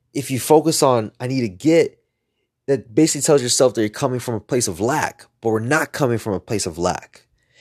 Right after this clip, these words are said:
And you might feel like you're coming from a place of lack because you might focus on the lack that you are experiencing. Does that make sense? So instead of focusing on what you do have,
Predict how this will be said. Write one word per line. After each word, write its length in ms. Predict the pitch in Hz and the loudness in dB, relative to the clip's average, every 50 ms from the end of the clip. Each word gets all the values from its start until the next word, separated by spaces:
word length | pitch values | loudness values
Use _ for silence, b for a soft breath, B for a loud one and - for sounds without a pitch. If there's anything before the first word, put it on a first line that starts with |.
| B B B B | B B B B
And 140 | - 135 139 | -2 0 2
you 60 | 165 | 2
might 260 | 190 202 175 - - | 2 2 2 -2 -4
feel 180 | - 240 254 320 | 2 4 4 6
like 200 | 311 165 - - | 6 2 2 0
you're 80 | 117 | -4
coming 260 | - - 127 117 113 104 | -6 -4 -2 -2 -2 -2
from 180 | - 120 104 | -4 -4 -6
a 60 | 101 | -6
place 260 | 92 - - 98 98 - | -6 -4 -4 -4 -4 -4
of 140 | 87 80 | -8 -4
lack 320 | 90 98 101 104 113 - B B B B B - | 0 2 2 2 2 0 B B B B B -10
because 380 | 143 147 - 202 180 156 151 b b b b | -6 2 4 4 4 4 0 b b b b
you 140 | 135 165 175 | -6 -6 0
might 280 | 180 185 185 170 - | 4 4 4 4 2
focus 460 | - - - 151 196 175 175 160 - - - | -2 -2 -2 0 2 2 0 0 0 -4 -2
on 160 | 151 165 160 | -2 0 2
the 100 | 147 143 | 2 2
lack 380 | 127 120 139 156 180 175 165 - | 4 4 4 4 4 2 -2 -4
that 220 | 131 123 147 147 143 | -2 0 0 2 2
you 240 | 139 147 151 143 | 0 -2 0 2
are 60 | 139 139 | 0 0
experiencing. 760 | 135 - - 190 196 208 180 156 127 - - 98 76 65 - _ _ _ _ _ _ | -2 -4 -6 -4 -2 0 0 0 0 -2 -4 -4 -6 -10 -16 _ _ _ _ _ _
Does 100 | - 113 | 2 4
that 140 | 165 185 185 | 4 6 6
make 140 | 185 170 | 2 -2
sense? 480 | - - 180 175 165 160 - - - - _ _ _ _ _ _ _ _ _ _ _ _ _ _ _ _ _ _ _ _ _ _ _ _ _ _ _ _ _ B B B B B B B | 0 0 0 -2 -2 -4 -8 -10 -12 -14 _ _ _ _ _ _ _ _ _ _ _ _ _ _ _ _ _ _ _ _ _ _ _ _ _ _ _ _ _ B B B B B B B
So 200 | - - 139 123 | 2 4 4 4
instead 320 | 113 - - 135 143 143 | 2 2 4 6 6 6
of 100 | 135 131 | 4 2
focusing 500 | - 131 127 131 120 120 - - 117 107 | 2 2 0 2 0 -2 -4 -4 -4 -4
on 160 | 104 104 101 | -4 -2 0
what 180 | 101 123 120 - | 2 2 0 0
you 120 | 92 92 | -2 -8
do 380 | 80 71 92 95 139 160 165 156 | -12 -12 -6 -2 0 0 0 0
have, 460 | 120 104 107 92 90 90 92 101 | 0 0 0 2 2 2 0 -2